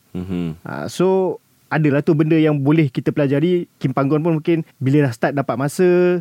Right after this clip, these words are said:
Speaker 2: dia pun last season masuk agak, bukan nak kata lambat, tapi tak sempat lah nak betul-betul buat kan.
Speaker 1: Hmm.
Speaker 2: Jadi ni dia ada siap full season untuk tengok Liga Malaysia, untuk pilih pemain mana yang nampak ada potensi untuk dibawa masuk.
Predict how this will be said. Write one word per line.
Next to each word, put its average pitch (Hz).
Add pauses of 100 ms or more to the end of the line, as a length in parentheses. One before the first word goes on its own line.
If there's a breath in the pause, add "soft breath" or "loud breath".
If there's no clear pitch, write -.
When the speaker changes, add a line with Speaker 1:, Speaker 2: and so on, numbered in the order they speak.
Speaker 2:
dia 135
pun 175
last 139
season 170
masuk 151
agak, 135
bukan 147
nak 120
kata 120
lambat, 147
tapi 143
tak -
sempat 139
lah 147
nak 131
betul-betul 139
buat 143
kan. 131
Speaker 1:
Hmm. 117
Speaker 2:
Jadi 135
ni 165
dia 147
ada 135 (260 soft breath)
siap -
full 151
season 156
untuk 151
tengok 139
Liga 139
Malaysia, 151
untuk 160
pilih 151
pemain 143
mana 143
yang 147 (400 soft breath)
nampak 143
ada 147 (840)
potensi 160
untuk 165
dibawa 147
masuk. 226